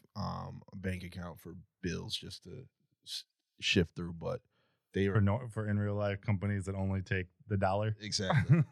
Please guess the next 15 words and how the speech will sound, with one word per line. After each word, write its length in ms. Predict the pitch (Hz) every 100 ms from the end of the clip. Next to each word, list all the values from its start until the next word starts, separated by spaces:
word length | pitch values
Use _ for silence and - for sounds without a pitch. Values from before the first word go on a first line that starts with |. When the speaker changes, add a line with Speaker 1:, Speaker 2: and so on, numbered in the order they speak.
| 143 -
Speaker 2:
<laughs> 240 | _ _
Speaker 1:
Everything 480 | 92 101 107 101 98
else 260 | 92 87 -
is 340 | 90 82 - _ _ _ _ _ _ _ _ _
completely 440 | - 98 - 107 135
Speaker 2:
That's 100 | -
smart. 300 | 127 156 120
Speaker 1:
crypto. 120 | 85 _ _ _ _ _ -
So, 420 | - 82 90 92 _ _ _ _ _ _ _ _ -
um, 300 | 90 82 80
I 120 | 85 95
know 160 | 92
that 180 | 87 85 - _
would 160 | 90 85
be 280 | 85 82